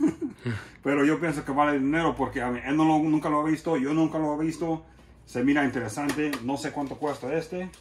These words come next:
pero me gustó que encontré esto ahorita. Este carrito. Si ven que está en chino, unas veces cosas así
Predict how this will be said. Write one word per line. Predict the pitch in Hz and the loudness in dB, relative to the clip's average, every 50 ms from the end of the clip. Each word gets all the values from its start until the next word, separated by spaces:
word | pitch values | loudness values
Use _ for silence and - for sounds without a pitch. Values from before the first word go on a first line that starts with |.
| - - | -20 -14
pero | 120 117 117 117 | -10 -8 -6 -6
me | 120 117 117 | -6 -6 -6
gustó | 107 110 110 110 - 147 143 | -8 -8 -10 -10 -8 -6 -6
que | 147 143 | -4 -6
encontré | 127 110 113 104 127 139 143 | -6 -8 -8 -8 -8 -8 -8
esto | 135 147 135 | -8 -6 -6
ahorita. | 147 175 180 - 190 185 - - - - - - - - - - - - - - - - - - - _ - - - _ _ _ - _ - _ - - - - - - - - - - - - - - | -6 -4 -4 -4 -4 -6 -6 -10 -12 -16 -20 -20 -20 -20 -20 -20 -20 -20 -20 -20 -20 -20 -20 -20 -20 _ -20 -20 -20 _ _ _ -20 _ -20 _ -20 -20 -20 -20 -20 -20 -20 -20 -20 -20 -20 -20 -12 -10
Este | 135 120 - - 123 | -10 -8 -8 -8 -8
carrito. | - 117 107 120 143 147 - 170 170 175 165 156 - - - - - - - - - - - - _ _ - - - - | -8 -8 -4 -2 -4 -2 -2 -2 -2 -2 -2 -2 -4 -6 -8 -8 -10 -12 -16 -20 -20 -20 -20 -20 _ _ -20 -20 -20 -12
Si | - - 131 | -2 2 4
ven | 151 156 131 | 4 4 6
que | - | 4
está | 139 113 - 151 | 2 2 4 2
en | 151 135 | 2 4
chino, | - 156 165 180 190 | 4 4 4 6 6
unas | 185 160 151 151 147 | 6 6 6 6 4
veces | 139 151 139 - 151 - | 4 2 0 -2 -2 -2
cosas | - 156 139 131 151 135 | 0 0 0 0 -2 -2
así | 120 - 143 | -2 0 0